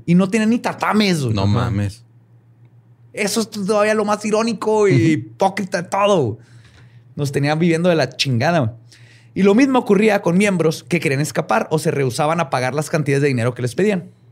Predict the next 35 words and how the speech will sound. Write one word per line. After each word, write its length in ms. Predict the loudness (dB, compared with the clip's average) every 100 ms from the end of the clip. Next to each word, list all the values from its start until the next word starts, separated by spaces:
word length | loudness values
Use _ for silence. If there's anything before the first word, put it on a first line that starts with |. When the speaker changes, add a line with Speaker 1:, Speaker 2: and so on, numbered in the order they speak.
| _ -20 _ -20 -16 -6
Speaker 1:
Eso 160 | -2
le 80 | 0
pasó 200 | 0 0
a 20 |
una 100 | 0
mujer 380 | 0 0 -2 -2
que 80 | -4
se 100 | -4
negó 240 | -4 -2
a 60 | 0
darle 260 | 0 -2
sus 180 | -4 -6
propiedades 680 | -6 -4 -2 0 -2 -4 -6
a 80 | -6
la 120 | -6
secta 420 | -6 -6 -4 -6 -8 -20 -20 -20 -6
antes 320 | -4 0 0
de 100 | 0
su 140 | -2 0
límite. 340 | 2 0 -2
Tenían 240 | -4 -2 0
un 100 | 0
deadline 460 | -2 -2 -4 -8 -12 -4
Speaker 2:
Ujú. 140 | -2
Speaker 1:
que 100 | -2
tenían 240 | -2 -4 -4
que 60 |
entregar. 400 | -4 -2 -4 -6 -20 _ _ -20 -20 _ -20 -16 -6
Ese 220 | 0 2
mismo 320 | 4 4 4
día 340 | 4 2 0 -2
que 200 | -2 0
era 320 | 2 2 2
su 140 | 0 -2
deadline, 440 | -2 -2 -4 -6